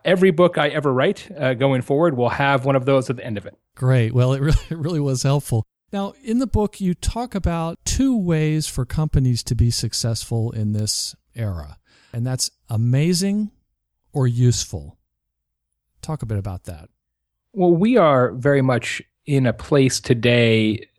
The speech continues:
Speaker 1: that worships the culture of amazing. So much of what you hear from marketing advisors and talking heads and speakers and authors is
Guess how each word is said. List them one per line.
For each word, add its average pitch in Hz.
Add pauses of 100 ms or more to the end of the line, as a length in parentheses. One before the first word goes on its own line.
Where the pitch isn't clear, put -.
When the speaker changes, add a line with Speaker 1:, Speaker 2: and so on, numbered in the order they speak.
Speaker 1:
that 123 (400)
worships 127
the 117
culture 165
of 120
amazing. 101 (520)
So 170
much 160
of 120
what 120
you 117
hear 127
from 110
marketing 113
advisors 113
and 110
talking 117
heads 113
and 110
speakers 120
and 113
authors 143
is 120